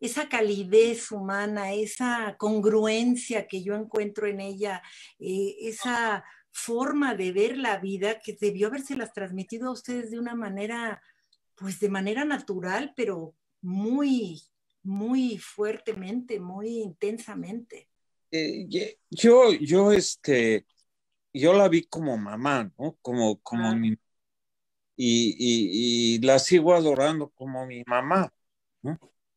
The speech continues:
Speaker 2: Haga de cuenta que está con nosotros ahorita, ¿no? En,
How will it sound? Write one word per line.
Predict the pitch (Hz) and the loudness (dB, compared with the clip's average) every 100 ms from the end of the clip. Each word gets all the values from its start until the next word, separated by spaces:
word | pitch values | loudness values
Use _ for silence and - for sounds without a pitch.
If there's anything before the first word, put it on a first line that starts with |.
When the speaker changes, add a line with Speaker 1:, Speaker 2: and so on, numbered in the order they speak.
| _ - | _ -2
Speaker 2:
Haga | 131 143 | 4 6
de | 156 - | 6 2
cuenta | 143 147 - _ | -4 -4 -6 _
que | 127 | -6
está | - 139 143 147 151 - _ _ _ _ _ | -4 2 6 6 6 2 _ _ _ _ _
con | - 131 | -2 0
nosotros | 131 120 196 226 226 143 - | -2 -2 2 2 0 -6 -4
ahorita, | 117 123 147 - 135 | -6 -4 -4 -2 -2
¿no? | 104 110 160 | 0 0 0
En, | 135 | 0